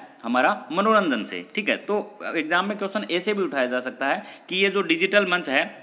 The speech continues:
स्तुति गान हम बदल देंगे सारा जमाना किससे संबंधित है? तो ये दोस्तों मनोरंजन व कला से संबंधित है। तो इसका दोस्तों राइट ऑप्शन रहेगा हमारा ऑप्शन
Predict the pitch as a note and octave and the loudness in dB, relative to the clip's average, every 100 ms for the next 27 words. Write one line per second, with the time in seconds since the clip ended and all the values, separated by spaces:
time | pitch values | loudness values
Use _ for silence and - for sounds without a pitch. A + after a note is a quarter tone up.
0 | - - D#3+ D#3+ F#3 D3+ D#3 F3+ - - | -16 -4 -4 0 2 4 4 0 -10 -2
1 | D#3+ E3+ C#3 E3+ D3 C#3 D#3+ C#3 C#3+ C#3+ | 0 2 0 2 2 2 2 2 2 2
2 | C#3 D3+ D3+ D#3+ E3 C#3+ C3+ B2+ C3+ D#3+ | 0 0 -2 -6 -4 -2 -2 -2 0 0
3 | - - D3 E3+ D#3 D#3+ F#3 - B2+ C#3 | -2 -4 0 0 0 0 -4 -2 0 2
4 | D#3+ E3 E3+ C#3+ D3+ - D#3+ F3+ F3+ - | 2 0 0 2 0 2 4 4 4 2
5 | C#3 - - A#3 F#3+ G#2 E2+ - - E3 | -4 -4 -4 0 0 0 -4 -10 -4 -2
6 | - F#3 F3 F#3 C#3 C3 D3 D#3 C#3 C#3 | 2 2 2 2 2 2 0 -2 0 2
7 | C#3+ C#3 C3 C3+ - G3+ | 2 4 4 2 0 -4